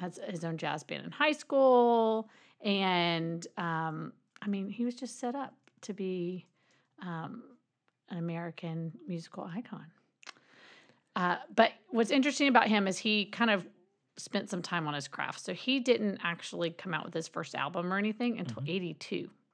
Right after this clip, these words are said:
Speaker 1: So at that point, he was in his thirties. He knew kinda who he was, what his style was, and he'd actually spent years before that, he'd spent notably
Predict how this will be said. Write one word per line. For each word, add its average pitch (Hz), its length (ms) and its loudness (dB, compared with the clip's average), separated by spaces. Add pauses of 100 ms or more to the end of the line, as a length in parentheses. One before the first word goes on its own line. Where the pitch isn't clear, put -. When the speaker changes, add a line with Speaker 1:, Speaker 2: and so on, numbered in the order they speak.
(840)
Speaker 1:
So 185 840 6 (340)
at 185 220 -4
that 220 320 8
point, 147 720 -4 (800)
he 185 600 0
was 175 180 0
in 180 140 -2
his 233 140 2
thirties. 170 880 0
He 185 200 -6
knew 185 460 0 (200)
kinda 170 200 -4
who 196 200 0
he 208 140 4
was, 180 300 4
what 180 140 0
his 180 120 -2
style 165 380 4
was, 160 640 2
and 175 160 -4
he'd 185 180 0
actually 165 360 -2
spent 165 400 -6 (880)
years 190 320 4
before 180 440 0
that, 156 360 2 (420)
he'd 170 260 -6
spent 170 320 -8 (280)
notably 165 840 2